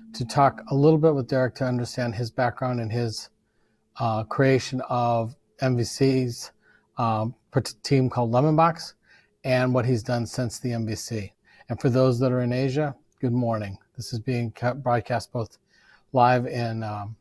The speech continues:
the U S, so it's evening, and in the Asia for the morning. I wanna thank everyone for participating tonight,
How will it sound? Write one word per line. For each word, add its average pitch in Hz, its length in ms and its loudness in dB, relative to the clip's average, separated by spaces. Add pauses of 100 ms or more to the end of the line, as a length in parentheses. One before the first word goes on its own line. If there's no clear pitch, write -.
(340)
the 123 100 0
U 127 160 6
S, 143 320 4
so 117 100 -4
it's 101 180 -6
evening, 147 400 2 (360)
and 117 160 -4
in 113 100 -2
the 110 140 -8 (340)
Asia 123 340 2
for 123 220 -2
the 120 80 0
morning. 113 420 -2 (760)
I 135 40 4
wanna 139 380 6 (300)
thank 156 460 0
everyone 151 420 4
for 131 340 2
participating 165 560 2
tonight, 180 360 2